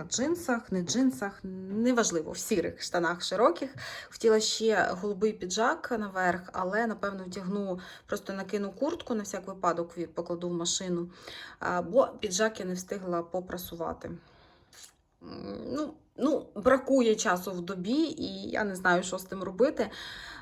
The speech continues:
От, тому ось так виглядаю. Е, я їду з ночівлею, як завжди, беру з собою речі, зараз покажу, що беру.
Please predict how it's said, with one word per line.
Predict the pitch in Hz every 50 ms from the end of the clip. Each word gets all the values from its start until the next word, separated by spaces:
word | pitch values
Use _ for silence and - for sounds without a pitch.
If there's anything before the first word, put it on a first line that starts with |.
| - -
От, | 196 208 190 170 - - -
тому | - 208 226 247 262 262 - -
ось | 208 -
так | - - 190 185 -
виглядаю. | 165 185 254 269 269 277 269 214 202 190 175 175 190 233 302 359 381 - - 208 - 214
Е, | 208 208 202 202
я | 202 190 226 233 214 202
їду | 190 190 196 185 180 185
з | 175 175 185
ночівлею, | 214 254 254 - - 226 214 190 190 202 208 208 208
як | 202 202 196 208
завжди, | 196 208 190 170 170 170 - 170
беру | 175 202 208 214
з | - -
собою | - 170 165 170 170 165 170
речі, | 214 277 359 - 269
зараз | 226 - 196 202 -
покажу, | - - 202 - 185 180 - 226 254
що | 254 254 - - - - 190 196
беру. | 208 202 202 185 180 165 156